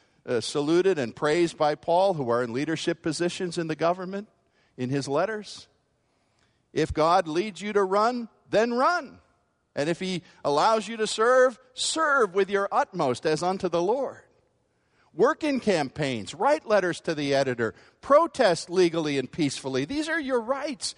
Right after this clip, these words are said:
Use them. And remember that only you as an individual can translate biblical thinking into a vote, a precious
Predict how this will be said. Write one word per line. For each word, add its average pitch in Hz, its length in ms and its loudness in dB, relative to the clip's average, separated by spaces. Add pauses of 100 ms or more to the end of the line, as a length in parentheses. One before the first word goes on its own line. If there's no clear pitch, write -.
(140)
Use 294 360 -2
them. 107 340 -2 (1500)
And 185 140 -2
remember 220 480 2
that 196 220 2
only 294 800 0
you 285 720 0 (140)
as 247 380 0
an 226 180 -6
individual 233 760 -2
can 196 240 -2
translate 202 760 -2
biblical 202 440 0
thinking 139 560 -4
into 175 520 -6
a 143 300 0 (200)
vote, 208 480 0 (2000)
a 131 100 0
precious 196 800 -6